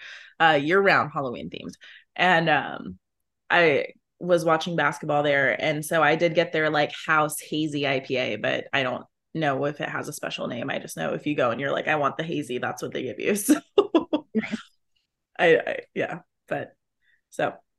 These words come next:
Speaker 1: mix of those two today.
Speaker 2: Yeah. All right. So you got a story for us today, Alana?
Speaker 1: Yes. So friends, it has been a while since we did a cryptid. We did our cryptid flight. We did Mothman.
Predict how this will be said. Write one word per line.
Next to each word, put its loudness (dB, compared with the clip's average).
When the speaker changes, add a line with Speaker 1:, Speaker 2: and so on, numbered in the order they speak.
Speaker 1:
mix 0
of 0
those 2
two -8
today. -8
Speaker 2:
Yeah. 0
All 8
right. 6
So -2
you 6
got 6
a 4
story 0
for -2
us -2
today, -2
Alana? 2
Speaker 1:
Yes. 4
So 2
friends, 2
it 0
has 2
been -4
a 4
while 6
since -8
we 0
did 0
a 0
cryptid. -4
We 0
did 4
our 6
cryptid -2
flight. 4
We 4
did -2
Mothman. 0